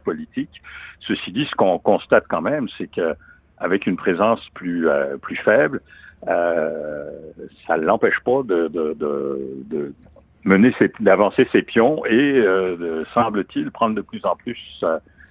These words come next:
de contrôle sur le Parti républicain. Il a lancé un, un blog cette semaine. Il fait des, il émet beaucoup de communiqués, de communiqués de presse. Donc, il, il utilise des moyens un peu plus traditionnels.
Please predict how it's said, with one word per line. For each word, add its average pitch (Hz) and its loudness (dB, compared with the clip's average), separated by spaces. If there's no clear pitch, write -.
de 92 0
contrôle 107 0
sur 92 0
le 73 0
Parti - -6
républicain. 78 -4
Il 87 0
a 90 6
lancé 85 0
un, 76 -4
un 78 -4
blog 98 2
cette - -8
semaine. 107 -6
Il - -16
fait 98 -2
des, 87 0
il 78 -4
émet 85 0
beaucoup 85 -4
de 85 0
communiqués, 85 -2
de 98 -6
communiqués 85 -4
de - -6
presse. 151 0
Donc, 101 0
il, 98 -4
il 95 2
utilise 104 2
des 101 4
moyens 98 2
un - 2
peu 95 0
plus 135 -4
traditionnels. 104 0